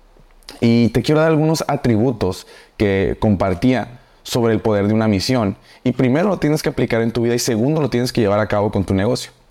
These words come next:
¿Por qué? Porque una, una, una misión, como te dije, el, el propósito final de cualquier misión de tu vida o de tu negocio debe ser darle la gloria a Dios. Operando correctamente, operando bajo el diseño original, operando bajo los estándares morales, operando bajo,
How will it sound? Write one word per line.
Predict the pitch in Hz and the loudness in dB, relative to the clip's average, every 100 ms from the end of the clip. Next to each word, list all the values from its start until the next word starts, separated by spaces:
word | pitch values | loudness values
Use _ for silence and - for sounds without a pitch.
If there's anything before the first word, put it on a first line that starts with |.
| - - - | -20 -20 -6
¿Por | 117 | -2
qué? | 123 | 0
Porque | 123 117 127 110 - - _ - | 0 0 0 0 -4 -16 _ -2
una, | 147 170 | 0 2
una, | 151 160 170 | 0 0 0
una | 143 160 | 0 0
misión, | 165 131 - 139 107 - - _ - | 0 -2 -2 -2 -4 -6 -20 _ -4
como | 123 113 | -2 0
te | 120 | 0
dije, | 127 110 - - - | 0 -2 -6 -20 -6
el, | 113 110 | -2 0
el | - 107 | 0 -2
propósito | 117 - 135 160 160 | -2 -2 -2 -2 -4
final | - 117 127 143 | -2 0 0 0
de | 120 | -2
cualquier | 120 104 131 135 | -2 -2 -2 0
misión | 147 139 139 | -2 0 0
de | 113 | 0
tu | 98 107 | 0 -2
vida | 120 139 | 0 0
o | |
de | 139 | 0
tu | 123 | 0
negocio | 110 120 117 | 0 0 0
debe | 113 113 | 0 0
ser | 120 110 | -2 0
darle | 101 117 | 0 0
la | 117 95 | 0 0
gloria | 101 110 104 | 0 0 0
a | |
Dios. | 95 117 123 - _ - - _ - | 0 -2 -4 -14 _ -20 -20 _ -6
Operando | 98 107 113 139 | -2 0 2 0
correctamente, | 113 110 101 101 110 110 107 | 0 -2 -2 0 0 0 -2
operando | 123 107 123 127 | 0 0 0 0
bajo | 120 120 | 0 0
el | 107 | 0
diseño | 101 - 113 117 | 0 0 0 0
original, | 107 104 110 117 | 0 0 0 0
operando | - 104 120 120 | 0 0 2 0
bajo | 123 120 | 0 -2
los | 110 104 | -2 -2
estándares | - 107 113 117 | -2 0 0 0
morales, | 110 92 110 123 - | 0 2 0 0 -4
operando | 104 117 110 123 120 | -2 0 2 2 2
bajo, | 120 120 104 | 0 0 -4